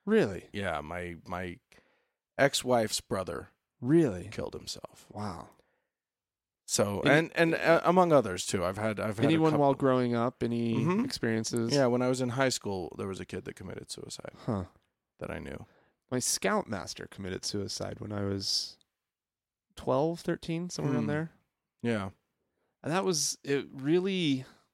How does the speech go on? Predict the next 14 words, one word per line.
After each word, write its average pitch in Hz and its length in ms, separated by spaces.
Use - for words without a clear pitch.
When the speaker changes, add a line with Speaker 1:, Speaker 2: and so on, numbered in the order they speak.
Speaker 1:
what's 151 240
interesting 185 440
about 92 380
it 73 160
is 101 600
when 131 160
you 127 100
go 156 220
through 117 300
it, 90 200
you 110 200
have 98 560
two 95 160
choices, - 600